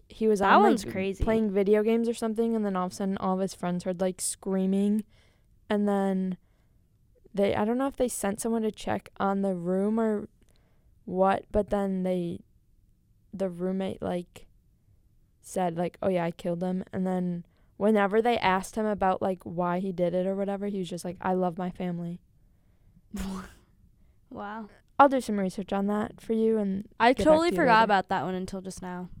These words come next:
Speaker 1: But yeah, there's that. Well, do you remember, like, right after spring break, they sent out an email about some kid that died at school, too?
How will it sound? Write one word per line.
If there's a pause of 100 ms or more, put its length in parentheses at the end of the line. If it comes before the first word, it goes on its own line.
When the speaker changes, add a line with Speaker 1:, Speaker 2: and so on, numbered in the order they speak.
(580)
Speaker 1:
But
yeah,
there's
that. (480)
Well,
do
you
remember,
like,
right
after
spring
break,
they
sent
out
an
email
about
some
kid
that
died
at
school,
too?